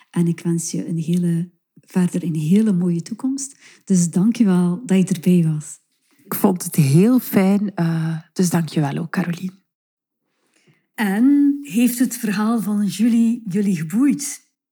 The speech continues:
Speaker 1: Ik denk het wel. Zoals je hoorde, kent Julie al de mogelijkheid om via opstellingswerk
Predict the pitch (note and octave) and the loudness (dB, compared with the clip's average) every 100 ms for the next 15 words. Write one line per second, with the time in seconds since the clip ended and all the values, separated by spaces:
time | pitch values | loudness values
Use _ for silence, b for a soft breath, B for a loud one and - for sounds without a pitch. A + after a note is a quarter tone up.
0 | _ _ _ b b b G#3 F3+ A3 A3 | _ _ _ b b b -4 0 0 0
1 | G3+ G3+ F#3 E3+ E3 _ _ _ B B | 0 0 -2 -4 -8 _ _ _ B B
2 | B - C#4 C#4+ A#3 A#3+ D#4+ F4+ D4+ E4+ | B 0 2 2 2 4 4 2 2 0
3 | F4+ E4 B3+ D4+ D#4+ C#4 G3 B3 C4 C4+ | 0 -2 2 4 2 -2 0 2 4 2
4 | C#4+ A3+ A3 G3+ G3+ G#3 A3 A3 G#3+ G#3+ | 0 -2 0 0 0 -2 -2 -2 0 0
5 | G#3+ - b b b b B3 E4+ F4 - | -2 -10 b b b b 2 4 2 2
6 | A#3 C4+ C4 C4+ A#3 A3 - A#3 G#3+ G#3 | 2 4 2 -2 -4 -6 -2 0 2 0
7 | - G3 G#3+ | 0 -2 -4